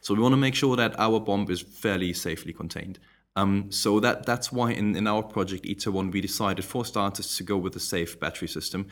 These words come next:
Yes, we sacrificed a bit of the weight performance, but it's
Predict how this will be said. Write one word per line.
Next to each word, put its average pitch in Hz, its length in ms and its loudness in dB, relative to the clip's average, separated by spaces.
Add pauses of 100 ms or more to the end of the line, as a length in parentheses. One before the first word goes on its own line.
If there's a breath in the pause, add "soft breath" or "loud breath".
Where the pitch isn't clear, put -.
(220 loud breath)
Yes, 131 280 6
we 127 60 0
sacrificed 113 720 -2
a 107 40 -4
bit 123 240 2
of 127 160 -2
the 104 80 0
weight 117 180 2
performance, 147 540 -2 (320 loud breath)
but - 300 2
it's - 360 -4